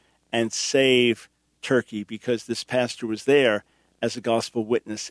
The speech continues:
in Turkey, not for a coup against the government.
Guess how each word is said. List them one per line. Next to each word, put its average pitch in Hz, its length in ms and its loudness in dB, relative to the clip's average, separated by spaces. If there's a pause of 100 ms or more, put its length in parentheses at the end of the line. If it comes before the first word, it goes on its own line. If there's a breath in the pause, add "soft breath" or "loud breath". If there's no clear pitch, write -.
in 107 200 -8
Turkey, 110 520 -6
not 117 320 -4
for 113 220 -4
a 101 160 -6 (380)
coup 127 520 2
against 110 600 -4 (180)
the 123 80 -18
government. 107 640 -6